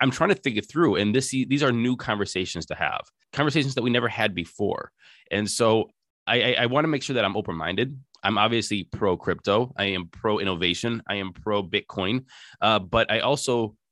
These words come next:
see that there is a need to stop what is happening right now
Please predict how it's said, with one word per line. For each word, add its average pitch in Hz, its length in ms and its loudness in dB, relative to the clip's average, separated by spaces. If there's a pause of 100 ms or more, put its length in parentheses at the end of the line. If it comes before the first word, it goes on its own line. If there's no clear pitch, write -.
(200)
see - 360 -2
that 135 180 2
there 123 120 2
is 110 300 -2
a 107 140 -2
need 107 460 0
to 90 440 -4 (420)
stop 135 580 0
what 117 200 0
is 113 140 -2
happening 90 680 -2 (180)
right 95 280 -2
now 85 340 -2